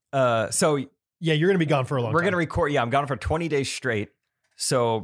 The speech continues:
Speaker 1: Brad and I are gonna record the next episode here in a couple days, and
Speaker 2: Yep.
Speaker 1: then, uh, we're, I think we're gonna, we did it last year. People liked it. We're gonna do an audio only version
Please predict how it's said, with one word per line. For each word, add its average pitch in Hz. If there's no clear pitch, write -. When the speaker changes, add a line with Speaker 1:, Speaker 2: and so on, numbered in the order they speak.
Speaker 1:
Brad 131
and 143
I 143
are 139
gonna 131
record 123
the 117
next 147
episode 127
here 123
in 117
a -
couple 110
days, 98
and 127
Speaker 2:
Yep. 120
Speaker 1:
then, 113
uh, 104
we're, 127
I 117
think 139
we're 139
gonna, 127
we 127
did 151
it 143
last 131
year. 127
People 123
liked 117
it. 123
We're 117
gonna 123
do 123
an 120
audio 147
only 135
version 127